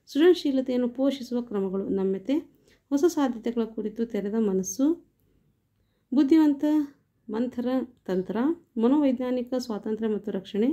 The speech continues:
ಮೂಲಭೂತತೆಯನ್ನು ಉತ್ತೇಜಿಸುವುದು, ಹಿಂಜರಿಕೆ, ಅಂಜಿಕೆಯಿಂದ ದೂರ ಸರಿಯುವುದು, ವಿಸ್ತರಿಸುವುದು, ಆತ್ಮವಿಶ್ವಾಸ, ಅಭಿಪ್ರೇರಣೆ, ಸೃಜನಾತ್ಮಕ ಅಭಿವ್ಯಕ್ತಿಗೆ ಪೂರಕ ವಾತಾವರಣವನ್ನು ಕಲ್ಪಿಸುವುದು,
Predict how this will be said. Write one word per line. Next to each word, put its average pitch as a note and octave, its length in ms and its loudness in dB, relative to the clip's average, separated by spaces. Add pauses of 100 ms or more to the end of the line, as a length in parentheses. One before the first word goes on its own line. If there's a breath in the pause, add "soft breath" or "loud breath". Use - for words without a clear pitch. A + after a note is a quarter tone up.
(580 soft breath)
ಮೂಲಭೂತತೆಯನ್ನು B3 1400 4
ಉತ್ತೇಜಿಸುವುದು, G#3 760 -2
ಹಿಂಜರಿಕೆ, A#3+ 720 2 (440 soft breath)
ಅಂಜಿಕೆಯಿಂದ C4+ 580 0
ದೂರ G3+ 280 -2
ಸರಿಯುವುದು, G3+ 800 0 (260 soft breath)
ವಿಸ್ತರಿಸುವುದು, A#3 720 -2
ಆತ್ಮವಿಶ್ವಾಸ, G#3+ 760 -2
ಅಭಿಪ್ರೇರಣೆ, G#3+ 580 -4
ಸೃಜನಾತ್ಮಕ A3 600 -4
ಅಭಿವ್ಯಕ್ತಿಗೆ G3+ 760 -2
ಪೂರಕ A3+ 440 -4
ವಾತಾವರಣವನ್ನು G3+ 640 -2
ಕಲ್ಪಿಸುವುದು, G3 800 -2